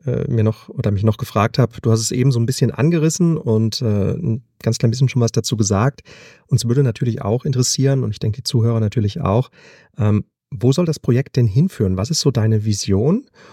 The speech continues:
Und du hast eben auch schon kurz erwähnt, dass du gegebenenfalls auch mal vor der Kamera irgendwann landest, sicherlich.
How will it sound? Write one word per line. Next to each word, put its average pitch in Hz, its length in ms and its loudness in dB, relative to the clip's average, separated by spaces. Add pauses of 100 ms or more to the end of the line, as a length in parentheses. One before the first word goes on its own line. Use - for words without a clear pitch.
(260)
Und 123 400 0
du 123 60 0
hast 117 120 -2
eben 127 160 -2
auch 127 80 -2
schon 139 120 2
kurz - 240 0
erwähnt, 123 380 0
dass 110 160 0
du 117 160 2
gegebenenfalls 117 640 0
auch 110 140 -2
mal 113 120 2
vor 135 160 0
der 165 100 0
Kamera 139 300 0
irgendwann 127 360 0
landest, 127 360 0
sicherlich. 120 460 0